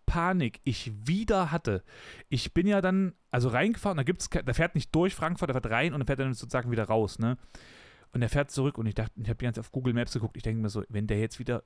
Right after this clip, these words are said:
wenn der jetzt wirklich, wirklich irgendwo hinfährt und ich sitze wieder falsch, ich geh zur Polizei und sag, "Bitte, sperrt mich ein, ich glaub, ich, ich mach hier was Sachen, ich mach hier Sachen kaputt."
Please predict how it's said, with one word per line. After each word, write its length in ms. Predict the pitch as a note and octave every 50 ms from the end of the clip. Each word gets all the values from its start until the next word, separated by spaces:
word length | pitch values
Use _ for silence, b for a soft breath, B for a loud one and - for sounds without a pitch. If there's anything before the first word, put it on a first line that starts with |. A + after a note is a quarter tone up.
| _
wenn 180 | - A#2 A#2 A2+
der 180 | B2 A#2 A2+
jetzt 560 | A#2+ B2 B2 A#2+ - - - - G#2+ G#2 - -
wirklich, 480 | C3+ D#3 - - D#3+ B2+ - C3 B2
wirklich 380 | B2+ D3+ C#3+ D3 C3 - - -
irgendwo 380 | C3 C#3+ C#3+ D3 C#3+ B2 A#2+
hinfährt 480 | C3 C#3 C3+ - - A2 G#2 G2+ - - _ _ _ _ _ _ _ _ _ _ _ _ _ _ _ _ _ _ _ _ _ _
und 100 | - A#2+
ich 80 | A2 F#2
sitze 240 | C#3+ C#3 - A#2
wieder 160 | B2 B2 B2+ A2
falsch, 460 | - B2+ A#2+ A#2+ A#2 - - - - _ - _ _ _ _ _ _ _ _ _ _ _ _ _ _ _ - -
ich 160 | - - -
geh 140 | - C3 -
zur 140 | - - A2
Polizei 480 | - A#2+ A2 G2+ - - A2 G#2 - - -
und 80 | G#2
sag, 240 | G2+ G#2 G#2 - -
"Bitte, 320 | - B2+ - B2+ B2 A#2+ - _ _ _ _ _
sperrt 340 | - - - - B2+ C3+ -
mich 160 | C#3 A#2 -
ein, 320 | - B2 C3+ C#3 C3+ C3 -
ich 300 | - G#2+ - - - -
glaub, 240 | - - B2 B2+ A#2
ich, 140 | A#2 - - - - -
ich 140 | - G#2+ -
mach 140 | B2+ A2 -
hier 120 | - C#3 -
was 120 | A2+ -
Sachen, 260 | C#3+ C3 - B2 G#2 -
ich 120 | G#2 -
mach 80 | B2 A#2
hier 100 | C3 B2
Sachen 320 | - D3 C#3+ - - D#3
kaputt." 400 | - A2 - - - A#2 - -